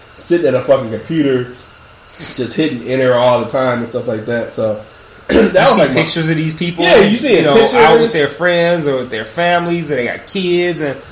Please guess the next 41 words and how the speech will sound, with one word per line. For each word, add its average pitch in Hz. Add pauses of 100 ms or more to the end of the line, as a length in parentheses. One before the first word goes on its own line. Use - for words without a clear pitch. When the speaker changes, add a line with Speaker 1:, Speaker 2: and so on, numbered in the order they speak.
(420)
Speaker 2:
it's, 143
yeah, 151
you, 196 (100)
you 147
really 180
get 196
to 190
know 208
people 139
online. 113
Speaker 1:
Yeah, 143
so 156
that 247
was 190
one 170
of 151
the, -
uh, 135 (100)
first 165
people, 123
I, 180 (300)
I 151
think 170
one 180
of 156
the 143
only 156
people 151
that 135
I -
can 123
recall 123
offhand 113 (300)
that 123
I've 110
known 120
of, 104
but 107
it's -
just, -
uh, 107